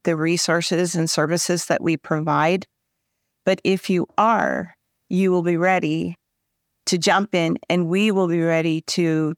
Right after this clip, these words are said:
to support you, um, through that journey, which is a very difficult journey. Um, but also, um, you know, I'm gonna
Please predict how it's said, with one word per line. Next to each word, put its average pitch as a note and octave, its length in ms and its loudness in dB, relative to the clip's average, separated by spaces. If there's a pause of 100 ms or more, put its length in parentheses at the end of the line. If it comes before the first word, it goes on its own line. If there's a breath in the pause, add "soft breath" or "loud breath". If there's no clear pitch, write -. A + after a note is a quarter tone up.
(120)
to D#3+ 360 0
support - 640 -2
you, D#3 380 0 (460)
um, D#3+ 340 0 (260)
through F#3+ 220 0
that F3+ 300 0
journey, F3 680 0 (140)
which F3 240 -2
is F3 140 -2
a F3+ 40 -2
very E3+ 300 2
difficult F#3 560 -4
journey. D#3 560 -2 (580)
Um, F3+ 360 2 (180)
but A#3 140 2
also, G#3 720 2 (160)
um, F#3 560 0
you A3 120 0
know, F3 180 0
I'm F#3+ 240 0
gonna F#3 260 0